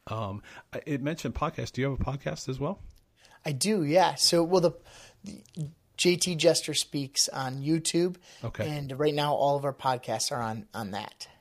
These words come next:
Speaker 1: Awesome.
Speaker 2: Yeah.
Speaker 1: All right.
Speaker 2: So,
Speaker 1: Man,
Speaker 2: yeah.
Speaker 1: you are, uh, you are fascinating. Uh, it's been a blessing talking to you today. You've, you've, you've spoken to me in many ways, uh, with your story and the things that you've shared. And, uh, I'm so thankful that you came on today and,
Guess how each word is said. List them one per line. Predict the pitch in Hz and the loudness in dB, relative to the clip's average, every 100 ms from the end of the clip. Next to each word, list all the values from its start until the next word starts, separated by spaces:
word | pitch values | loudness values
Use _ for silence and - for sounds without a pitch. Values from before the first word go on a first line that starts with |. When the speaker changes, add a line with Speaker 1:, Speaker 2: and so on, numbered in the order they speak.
| 104 | -10
Speaker 1:
Awesome. | 104 147 | -8 -8
Speaker 2:
Yeah. | 135 135 - _ _ - | -10 -12 -20 _ _ -10
Speaker 1:
All | 110 | -4
right. | 123 | -4
Speaker 2:
So, | 180 - 87 139 _ _ - - - | -4 -8 -16 -20 _ _ -20 -20 -8
Speaker 1:
Man, | 110 123 | -4 -2
Speaker 2:
yeah. | 135 165 131 | -2 -4 -4
Speaker 1:
you | 127 151 | 0 4
are, | 139 127 | 4 4
uh, | 113 107 | 2 0
you | 92 120 | 0 0
are | 120 | 0
fascinating. | - 110 110 - 113 110 107 107 | -2 -2 -2 -4 -4 -4 -6 -8
Uh, | - 110 101 - | -8 -6 -6 -6
it's | 110 - | -8 -2
been | 113 | -2
a | 101 | -2
blessing | 101 107 - 104 | -2 -2 -2 -8
talking | - 101 - 98 | -6 -6 -6 -12
to | - | -12
you | 101 | -12
today. | 101 95 | -8 -6
You've, | 104 113 - | -4 -6 -4
you've, | 120 110 - | -4 -4 -8
you've | 113 - | -10 -6
spoken | - 117 107 | -2 -2 -2
to | 98 | -6
me | 104 101 | -4 -4
in | 98 | -4
many | 101 107 101 | -4 -4 -4
ways, | 92 95 98 - 104 | -6 -6 -8 -12 -8
uh, | 98 95 95 | -6 -6 -6
with | 101 - | -8 -8
your | 90 | -10
story | - - 101 101 95 | -8 -6 -4 -4 -4
and | 92 | -6
the | 92 | -10
things | - 95 92 | -10 -12 -12
that | - | -12
you've | 104 | -14
shared. | - 95 92 90 | -12 -8 -8 -8
And, | 90 90 | -10 -12
uh, | 87 | -12
I'm | 101 101 | -10 -10
so | - 104 | -6 -8
thankful | - 104 98 - 92 92 | -8 -10 -10 -10 -12 -12
that | |
you | 92 92 | -12 -12
came | - 95 | -12 -10
on | 87 | -10
today | 92 98 95 95 | -12 -10 -8 -8
and, | 87 | -10